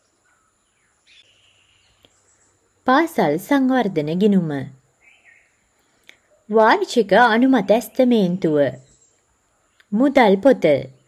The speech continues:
වැය ලෙජරය. සිව්මස් ගිණුම් වාර්තා. අත්තිකාරම් ලේඛනය.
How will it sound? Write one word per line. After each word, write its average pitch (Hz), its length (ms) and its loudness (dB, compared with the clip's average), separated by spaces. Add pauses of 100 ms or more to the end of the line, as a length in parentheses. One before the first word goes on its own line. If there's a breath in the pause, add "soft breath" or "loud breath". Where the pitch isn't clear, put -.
(1500)
වැය 226 400 4
ලෙජරය. 196 540 2 (1700)
සිව්මස් 277 640 0 (100)
ගිණුම් 233 360 2
වාර්තා. 202 880 -2 (1600)
අත්තිකාරම් 214 800 0
ලේඛනය. 214 500 2